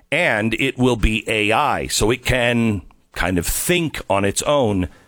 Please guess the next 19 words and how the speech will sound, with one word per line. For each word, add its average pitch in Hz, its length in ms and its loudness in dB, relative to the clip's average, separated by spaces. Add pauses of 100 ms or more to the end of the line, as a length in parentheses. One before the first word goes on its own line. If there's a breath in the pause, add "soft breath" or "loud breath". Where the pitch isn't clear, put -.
(280 soft breath)
when 120 340 2
it 185 160 -2
comes 120 460 0
to 131 120 0
medicine. 123 760 0 (760 loud breath)
So 127 440 0
A 202 260 2
I 110 600 0
is 117 680 0
something 139 680 0
that 107 140 2
is 104 120 0
artificial 156 540 0
intelligence 98 680 -2
that 117 180 -2
will 120 120 2
be 113 180 -2
greater 180 500 2
than, 135 560 2